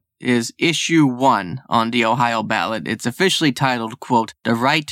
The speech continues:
to Reproductive Freedom with Protections for Health and Safety." This measure, if passed, will codify reproductive rights in Ohio's state constitution, restoring abortion access throughout the state.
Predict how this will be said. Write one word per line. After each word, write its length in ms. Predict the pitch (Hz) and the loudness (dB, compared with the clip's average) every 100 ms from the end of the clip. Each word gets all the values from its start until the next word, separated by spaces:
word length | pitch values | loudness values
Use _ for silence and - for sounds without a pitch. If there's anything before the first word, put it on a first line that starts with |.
| - | -8
to 140 | - 113 | -2 2
Reproductive 760 | 135 156 147 135 131 - 117 | 2 2 0 -2 -4 -4 -6
Freedom 500 | - 139 131 123 120 123 | 0 2 2 0 -4 -6
with 160 | - | -4
Protections 640 | 120 - 147 143 135 127 - | -6 -2 -4 -2 -6 -4 -2
for 160 | 120 | -4
Health 340 | 117 127 117 - | 0 -2 -2 -6
and 200 | 110 101 | -6 -4
Safety." 500 | 131 113 - - - _ _ - | -2 -2 -4 -18 -18 _ _ -4
This 420 | 170 190 - - _ | 0 0 -4 -10 _
measure, 480 | 147 165 123 98 123 _ | -2 0 0 -6 -12 _
if 220 | 143 139 - | -4 -4 -2
passed, 560 | 170 131 - - - _ _ - | -2 -2 -6 -14 -16 _ _ -2
will 200 | 120 - | -2 -2
codify 880 | - 202 180 147 135 110 92 110 - | -2 0 0 -2 0 0 0 -4 -2
reproductive 880 | 135 156 147 147 139 135 143 120 127 | 0 0 0 -2 -2 -2 -4 -4 -2
rights 600 | 113 87 - - - _ _ - | -4 -4 -10 -12 -14 _ _ -4
in 140 | 120 | 0
Ohio's 580 | 120 117 131 127 117 117 | 2 2 0 0 -2 -4
state 320 | - 120 101 | -4 -2 -4
constitution, 760 | - 120 - - - 120 - - _ - | -2 -4 -4 -10 0 0 0 -10 _ -2
restoring 920 | 123 120 - 165 147 139 131 120 120 _ - | 0 2 2 2 4 2 0 -2 -6 _ -4
abortion 580 | 123 131 143 139 123 110 | -4 2 0 2 -2 -2
access 800 | 110 - - - - - - _ _ - | -2 -4 -10 -8 -10 -12 -12 _ _ -2
throughout 360 | 127 117 113 | 0 2 -2
the 80 | - | -6
state. 360 | - 117 82 | -4 -2 -4